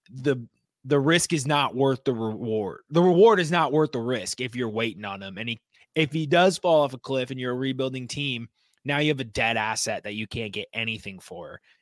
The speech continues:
And, you know, you probably should have sold last year and you decided not to. And so, you know, going back to kinda what David Ross said, where the time to sell Najee Harris was after Najee's rookie year.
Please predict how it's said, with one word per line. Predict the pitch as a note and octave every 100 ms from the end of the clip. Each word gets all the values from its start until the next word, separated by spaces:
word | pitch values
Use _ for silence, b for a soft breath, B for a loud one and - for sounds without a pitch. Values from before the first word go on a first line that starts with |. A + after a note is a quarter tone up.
| b
And, | A2 G#2+ G2+ G2 F#2+
you | -
know, | G#2+
you | G2+ G#2
probably | A#2+ A2+
should | A2+ A#2
have | G#2+
sold | B2 A2 G#2+
last | A#2 A2+ - -
year | A2 G#2+ G#2
and | G2 G#2
you |
decided | G2+ - A2 G2+
not | G#2 G2+ F#2
to. | - G2 G2
And | G2
so, | - G2 G2 b b b G#2+
you |
know, | A2+ G#2+ G2+ - -
going | C3+ C3+ B2
back | C3 B2
to | -
kinda | C3+
what | A#2 G2+
David | A#2 G#2+ G#2+
Ross | A2 A#2 -
said, | A#2 G#2
where | G#2+ G#2 G2+
the | C#3
time | - A#2+ A#2+
to |
sell | A2+ B2 A2+
Najee | G#2+ A2 G#2+
Harris | G#2+ G#2+ G#2+
was | G#2+
after | - G#2 G#2+
Najee's | G#2+ G#2 G2+ G#2
rookie | A2+ G#2+ A2+
year. | G#2+ A2+ C3